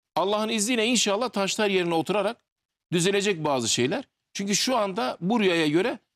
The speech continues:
bazı ufak tefek olumsuzluklar var. Siz de bunu büyütüyorsunuz. Onun için büyütmeyin, tamam mı Meral ablacığım?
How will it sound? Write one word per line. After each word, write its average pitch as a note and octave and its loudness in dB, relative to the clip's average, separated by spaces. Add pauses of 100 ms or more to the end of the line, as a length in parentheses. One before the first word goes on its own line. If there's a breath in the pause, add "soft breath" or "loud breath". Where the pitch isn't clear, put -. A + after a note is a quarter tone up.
(140)
bazı G#3 -2
ufak G3+ -4
tefek G3+ -2
olumsuzluklar E3+ 0
var. G2+ -6 (440)
Siz A#3+ -2
de G#3+ 0
bunu A3+ -4
büyütüyorsunuz. E3+ -2 (460)
Onun A#3 -2
için A3+ -2
büyütmeyin, D3+ 0
tamam B3 -2
mı A3+ -2
Meral D3+ 0
ablacığım? G2+ -6